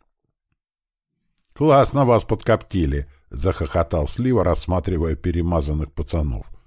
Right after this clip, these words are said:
Они все были в земле и в копоти. «Хе-хе!» — передразнил его Митяй. «Там жарища была, как в бане, после того, как дот взорвался. Мы пока потушили пламя,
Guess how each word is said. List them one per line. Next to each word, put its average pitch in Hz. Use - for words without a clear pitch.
Они 127
все 165
были 131
в 95
земле 110
и 113
в -
копоти. -
«Хе-хе!» — 85
передразнил 65
его 64
Митяй. 64
«Там 123
жарища 127
была, 101
как 113
в 104
бане, 65
после 80
того, 78
как 76
дот 69
взорвался. 62
Мы 113
пока 123
потушили 117
пламя, 107